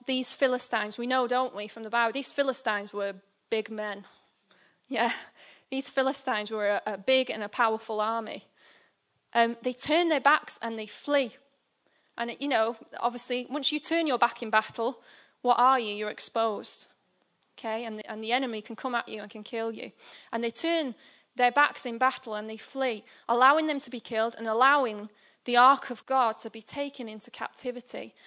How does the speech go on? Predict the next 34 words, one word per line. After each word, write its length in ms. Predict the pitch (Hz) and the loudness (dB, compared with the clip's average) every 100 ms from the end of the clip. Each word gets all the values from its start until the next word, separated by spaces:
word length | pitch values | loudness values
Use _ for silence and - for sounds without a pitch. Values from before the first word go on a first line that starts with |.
| - - | -14 -4
And 160 | 226 | -4
though 280 | 208 277 359 | 4 6 6
these 280 | 349 339 311 | 4 2 2
were 120 | 277 | 0
men 360 | 262 294 330 277 | 2 2 4 2
that 120 | - | -2
were 80 | 226 | -4
trained 440 | - 254 247 240 | 0 0 0 -2
in 140 | 240 | -4
battle, 440 | 233 233 - - 202 | -2 -4 -4 -8 -6
these 300 | 247 330 349 | -4 -4 -2
men 220 | 311 330 | 0 0
had 120 | 254 | -2
seen 380 | - 277 302 254 | -6 -6 -6 -4
battle. 520 | 247 262 - 208 - - _ _ _ _ _ _ | -4 -4 -6 -8 -8 -14 _ _ _ _ _ _
These 240 | 302 320 | -4 -2
men 180 | 294 302 | 0 2
had 140 | 254 | 0
seen 360 | - 294 320 294 | -2 0 0 0
it 160 | - | -4
many, 380 | 233 277 320 320 | -2 2 2 2
many 300 | 311 311 302 | 0 0 -2
times. 440 | 285 277 269 247 208 | -6 -4 -2 -4 -6
This 180 | 302 | -8
was 140 | 311 302 | -6 -2
not 240 | 302 311 | -2 -2
the 60 | 269 | -4
first 380 | - 294 285 - | -4 -4 -4 -6
time 260 | 285 277 | -4 -4
they 100 | 233 | -6
had 100 | 214 | -8
been 260 | 226 247 233 | -8 -8 -8
in 120 | 208 | -8
battle. 540 | 208 240 - 220 208 | -8 -8 -10 -10 -10